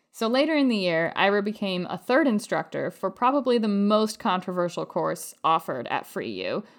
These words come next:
which was a course on psychedelics. And then in the spring semester, he taught his very own psychedelics course titled Analogues to the L S D Experience.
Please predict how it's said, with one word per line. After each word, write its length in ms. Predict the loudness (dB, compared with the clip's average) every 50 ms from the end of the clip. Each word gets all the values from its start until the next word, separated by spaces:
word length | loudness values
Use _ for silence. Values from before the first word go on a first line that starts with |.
| _ -4
which 160 | -4 -4 -2
was 100 | -2 -2
a 60 | -2 -2
course 380 | 0 2 2 2 2 0 -2 -4
on 260 | -2 -2 -2 -2 -2
psychedelics. 800 | -2 -2 -2 -2 -2 -2 -4 -4 -4 -4 -6 -8 -10 -14 -16 -18 _ _ _ -20 -20 _ _ _ _ _ _ _ _ _ _ -6
And 180 | -4 -2 0
then 120 | 0 0 0
in 100 | 0 -2
the 60 | -4
spring 360 | -6 -6 -2 0 2 2 2
semester, 500 | 0 0 -2 -2 -2 -4 -4 -4 -4 -4 -2
he 180 | -2 -2 -4
taught 260 | -2 0 0 0 0
his 160 | 0 -2 -2 0
very 300 | 0 0 2 0 -2 -2
own 260 | 0 2 2 4 2
psychedelics 600 | 2 2 0 0 0 0 0 0 -2 -2 -6 -8 -8
course 340 | -4 -4 -2 -2 -4 -6
titled 480 | -8 -6 -2 -2 0 0 0 -2 -4 -6 -10 _ -4
Analogues 640 | -2 0 0 0 2 2 2 2 2 0 -2 -4
to 120 | -4 -4 -2
the 200 | -2 -2 -4 -2
L 160 | 0 0 2 2
S 200 | 0 -2 -4 -4
D 220 | -4 -2 -2 -2
Experience. 1080 | -4 -6 -8 -12 -12 -10 -10 -8 -8 -8 -10 -12 -12 -10 -10 -10 -10 -10 -14 -18 -20